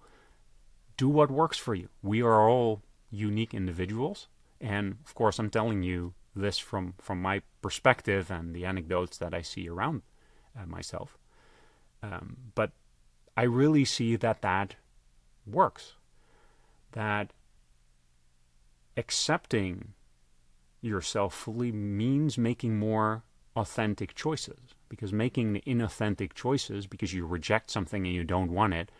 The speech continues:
and you're pretending like you, you know, that doesn't apply to you, it leads you to places that you don't wanna go. So the main highlight here is, like, around, and this is, of course,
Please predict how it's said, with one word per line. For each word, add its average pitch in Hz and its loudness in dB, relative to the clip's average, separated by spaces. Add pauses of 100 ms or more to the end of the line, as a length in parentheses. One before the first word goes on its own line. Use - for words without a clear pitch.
(400)
and 98 -6
you're 92 -4
pretending 110 0
like 90 -4
you, 87 -4 (400)
you 87 -6
know, 78 -10 (220)
that 87 -4
doesn't 98 0
apply 101 -2
to - -8
you, 92 -6
it - -12
leads 110 -4 (220)
you 101 -4
to - -6
places 101 -4 (260)
that - -8
you 95 -4
don't 87 -4
wanna 82 -8
go. 85 -8 (2000)
So - -8
the 107 2
main 139 6
highlight 117 8
here 95 4
is, 85 -2
like, 90 0
around, 104 2
and 95 -6
this - -6
is, - -12
of - -20
course, 95 -2